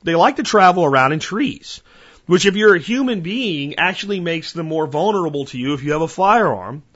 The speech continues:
But if you were a s-, a, a hawk, it's much harder to get that squirrel, like, tumbling through the tree than it is that rat or that mouse or that pack rat or whatever that's out in the middle of an open field.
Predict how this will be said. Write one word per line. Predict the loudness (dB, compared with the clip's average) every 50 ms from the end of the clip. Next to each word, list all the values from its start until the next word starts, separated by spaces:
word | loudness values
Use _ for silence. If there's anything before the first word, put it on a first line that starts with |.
| _ _ _ _ _ _ _ _
But | _ 0 0
if | 0 0 0
you | -2 0
were | 2 2 2 2
a | 2
s-, | -2 -4 -8 -12 -8 -6
a, | -6 -4 -4 -4 -4 -4 -4 -4
a |
hawk, | -6 -8 -4 -2 0 2 4 4 2 2 0 -4 -10 -20 _ _ _ _ _ _ _
it's | _ -4
much | 0 0 0 0 -2
harder | 0 2 4 4 4 4 0
to | -2
get | -2 -2 -2 -2
that | -4 -4 -6
squirrel, | -8 -14 -8 0 4 6 6 6 6 2 0
like, | -2 -4 -6 -8 _ -18 -18 -18 -18 _ -8
tumbling | -4 -2 0 2 2 0 0 -2
through | -6 -8 -8 -8 -6 -6
the | -6 -8
tree | -8 -8 -6 -6 -4 -4 -4 -6 -6 -8 -10 -12 _ _ _ _ _ -6
than | -4 -2
it | 2 2
is | 2 0 0 -2
that | -2 -2 -2 -2
rat | -2 -2 0 2 2 2 0 0
or | -2 -2 -2
that | -2 -4 -4 -4
mouse | -4 -2 -2 0 0 0 0 -2 -6 -10
or | -10 -6 -4 -4 -2 -2 -4 -4
that | -2 -2 -2 -2 -4 -6
pack | -4 -2 0 0 0 -2 -4
rat | -4 -4 -2 -2 -2 -2 -2 -4 -4
or | -4 -6 -6
whatever | -8 -6 -4 -4 -2 0 2 2 2 2 0 -2 -4 -4 -6 -8 -12 -20 -20 _
that's | -12 -4 0
out | 0 0
in | 0
the | -2
middle | -2 -2 -2 -4 -4
of | -2
an | -4
open | -4 -4 -6 -8
field. | -8 -6 -4 -4 -4 -4 -8 -12